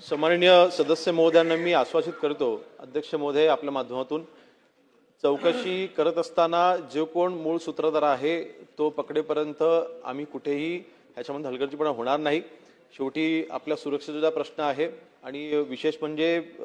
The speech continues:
चौकशीमध्ये हेही लक्षात आलेलं आहे की, अ, अ,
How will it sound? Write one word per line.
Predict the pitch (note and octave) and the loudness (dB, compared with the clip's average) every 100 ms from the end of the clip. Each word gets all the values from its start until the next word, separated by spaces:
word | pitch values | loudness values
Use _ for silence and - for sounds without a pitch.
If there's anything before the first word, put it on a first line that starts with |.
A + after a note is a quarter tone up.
| - | -6
चौकशीमध्ये | - C3 D#3 D#3 E3 D#3 D3 | -4 -2 -2 -2 -4 -4 0
हेही | C#3+ E3 | 0 2
लक्षात | D#3 D#3+ D3+ | 0 0 2
आलेलं | D3+ D#3 | 4 4
आहे | D3 D3+ | 2 0
की, | E3 G3+ - _ _ _ _ | -8 -10 -14 _ _ _ _
अ, | C3+ | 4
अ, | C3+ C3+ C3+ C3+ D3 C3+ C3 | 6 8 6 4 0 -4 -4